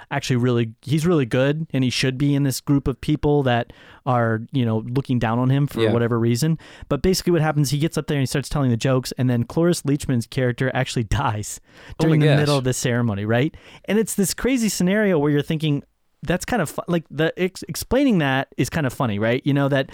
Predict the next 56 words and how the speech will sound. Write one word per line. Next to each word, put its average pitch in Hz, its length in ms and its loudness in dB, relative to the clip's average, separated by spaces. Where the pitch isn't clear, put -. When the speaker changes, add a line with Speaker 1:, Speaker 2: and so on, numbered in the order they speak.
Speaker 1:
a 120 60 0
stand-up 180 280 0
comedian 151 480 2
goes 135 480 2
and 135 140 -2
he 131 80 0
tells 143 240 0
jokes 131 320 0
and 127 80 0
they're 113 80 0
so 131 160 -2
funny 139 260 0
that 127 160 -2
one 127 80 0
of 131 60 0
the 123 60 -4
people 123 220 -4
that's 120 200 -2
there 123 120 0
to 120 60 -2
be 123 160 -4
honored 120 420 0
ends 131 120 0
up 117 80 -4
dying 107 340 -2
from 120 160 -4
the 117 80 0
jokes, 127 320 -4
right? 127 240 0
Speaker 2:
Right. 107 300 -4
Speaker 1:
So - 80 -2
it's - 80 -4
kind 269 200 -2
of 220 80 0
funny, 180 380 0
it's - 160 -4
weird, 165 460 2
but - 320 -2
they 185 180 0
play 220 380 0
it - 180 -2
so 202 420 0
strangely. 156 920 -2
You 151 160 0
don't 214 240 -2
know 214 200 2
if 170 80 -4
this - 200 -2
is 143 160 -2
a 123 80 -2
comedy 202 420 0
thing 226 440 0
or 131 100 2
a 123 80 2
drama 151 380 0
thing, 220 420 0